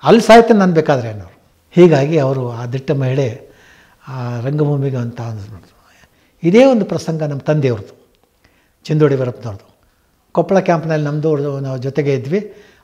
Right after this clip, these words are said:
ಅವ್ರದ್ದು ಕೊಟ್ಟೂರಿಗೆ ಬಂದರು, ಅವರು ಕೊಟ್ಟೂರು ಜಾತ್ರೆಗೆ ಬಂದರು. ಕೊಟ್ಟೂರು ಜಾತ್ರೆಗೆ ಬಂದು ಎಲ್ಲ ರೆಡಿಯಾಗಿದೆ,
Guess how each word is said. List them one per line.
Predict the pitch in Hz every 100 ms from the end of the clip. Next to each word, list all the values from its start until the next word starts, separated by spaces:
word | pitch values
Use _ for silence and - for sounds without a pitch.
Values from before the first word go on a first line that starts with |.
| 156
ಅವ್ರದ್ದು | 160 170 147 139 - -
ಕೊಟ್ಟೂರಿಗೆ | 185 220 185 131
ಬಂದರು, | 123 110
ಅವರು | 107 - _ -
ಕೊಟ್ಟೂರು | 175 220 175
ಜಾತ್ರೆಗೆ | 139 143 123
ಬಂದರು. | 117 107 - _ _ _ _ _
ಕೊಟ್ಟೂರು | - 185 220 185
ಜಾತ್ರೆಗೆ | 175 175 160
ಬಂದು | 180 226 190 160 156
ಎಲ್ಲ | 151 185 233
ರೆಡಿಯಾಗಿದೆ, | 185 175 160 127 127 170